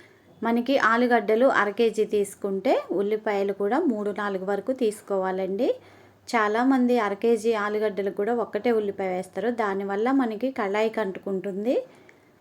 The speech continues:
అలా కాకుండా ఉండాలంటే ఉల్లిపాయలు ఎక్కువ వేసుకోవాలి. ఉల్లిపాయలు కూడా చక్కగా వేగనివ్వాలండి. వేగాకనే ఆలుగడ్డ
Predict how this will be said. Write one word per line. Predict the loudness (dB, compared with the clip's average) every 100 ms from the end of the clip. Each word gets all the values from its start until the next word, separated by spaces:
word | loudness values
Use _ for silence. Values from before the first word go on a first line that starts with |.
| _ _ _ _ _ _ _ _ _ -2
అలా | 2 2
కాకుండా | 2 -2 -2 0 0 0
ఉండాలంటే | -2 -2 -2 -2 0 0
ఉల్లిపాయలు | 2 0 0 0 0
ఎక్కువ | -2 -2 0
వేసుకోవాలి. | 0 -2 -4 -2 -2 -2 0 0 -4 -20 -20 -20 _ _ _ _ _ _ _ -20 -20 _ _ 0
ఉల్లిపాయలు | 2 4 4 2
కూడా | 0 0 -2
చక్కగా | -6 -2 0 2
వేగనివ్వాలండి. | 2 2 -2 -4 -2 -2 -2 -2 0 2
వేగాకనే | 2 2 0 -2 -2 -2 0
ఆలుగడ్డ | 0 -2 -2